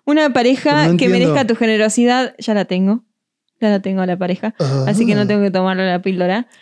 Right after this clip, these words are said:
Speaker 2: Ah.
Speaker 1: Em, que todos se rían de tus chistes. Me parecería medio patético, así que mejor no.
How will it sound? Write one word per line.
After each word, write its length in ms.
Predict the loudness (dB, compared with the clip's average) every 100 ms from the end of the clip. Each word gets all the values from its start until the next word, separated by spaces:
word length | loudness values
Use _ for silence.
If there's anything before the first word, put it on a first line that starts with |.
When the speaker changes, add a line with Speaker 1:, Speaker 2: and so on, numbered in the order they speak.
| -2
Speaker 2:
Ah. 160 | 0 2
Speaker 1:
Em, 760 | 2 2 2 2 2 0 -2
que 140 | -2
todos 180 | 0 2
se 80 | 2
rían 180 | 0 0
de 80 | -2
tus 120 | -4
chistes. 580 | -2 -2 -2 -4 -6 -10
Me 160 | -4 -2
parecería 360 | 0 0 0 2
medio 160 | 0
patético, 480 | 0 -2 -2 -2 -2
así 180 | -4 -4
que 80 | -8
mejor 300 | -6 -4 -2
no. 400 | 0 0 -2